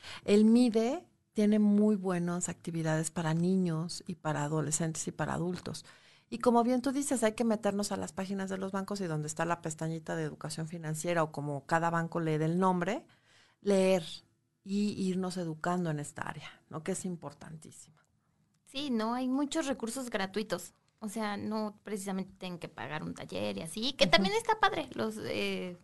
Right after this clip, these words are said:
Speaker 2: es más aplicado, es más fácil que se nos quede,
Speaker 1: Ajá, ajá.
Speaker 2: ¿no? Si leemos, se nos queda el diez por ciento, pero si lo aplicamos, ya estamos casi en el ochenta, noventa, si nosotros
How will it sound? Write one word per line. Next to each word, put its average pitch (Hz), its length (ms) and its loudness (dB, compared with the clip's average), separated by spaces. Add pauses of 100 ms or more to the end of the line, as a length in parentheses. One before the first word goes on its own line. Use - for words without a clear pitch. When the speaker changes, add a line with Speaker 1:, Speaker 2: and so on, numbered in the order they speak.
(140)
Speaker 2:
es 214 140 -4
más 208 220 0
aplicado, 196 520 -2
es 185 140 -10
más 165 200 -8
fácil 190 260 -10
que 185 100 -8
se 180 100 -12
nos 147 200 -16
quede, 151 240 -10 (240)
Speaker 1:
Ajá, 208 320 6
ajá. 202 200 4
Speaker 2:
¿no? 277 200 -2 (680)
Si 247 120 4
leemos, 247 460 4
se 240 80 2
nos 190 160 0
queda 208 100 2
el 214 80 4
diez 208 140 0
por 202 180 -4
ciento, 202 320 -4
pero 160 160 -6
si 175 220 -2
lo 170 160 0
aplicamos, 233 720 2 (420)
ya - 80 -8
estamos 156 400 -12
casi 160 280 -14
en 151 120 -18
el 120 160 -12
ochenta, 160 380 -12
noventa, 180 340 -10
si - 200 -16
nosotros - 600 -16